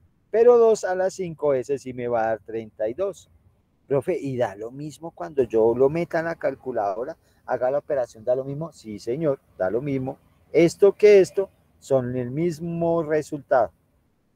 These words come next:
Hasta ahí, ¿necesita copiar un momentico ese ejercicio? Si alguien lo necesita, me indica, si no, avanzamos a un ejemplo más adelante.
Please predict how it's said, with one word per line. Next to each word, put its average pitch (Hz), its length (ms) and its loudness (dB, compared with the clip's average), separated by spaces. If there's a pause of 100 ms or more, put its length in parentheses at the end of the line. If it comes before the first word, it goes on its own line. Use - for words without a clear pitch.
(2000)
Hasta 110 340 -6
ahí, 123 220 0
¿necesita 120 640 -6
copiar 120 420 -2
un 127 100 -8
momentico 139 540 -6
ese 131 160 -2
ejercicio? 143 580 -4 (1300)
Si - 140 -6
alguien 131 300 -2
lo 156 100 -4
necesita, 135 540 -6
me 151 120 -6
indica, 143 500 -6
si 123 200 -12
no, 104 160 -6
avanzamos 123 600 -6
a 131 60 -4
un 107 140 -8
ejemplo 110 420 -12
más 113 240 -8
adelante. 101 600 -4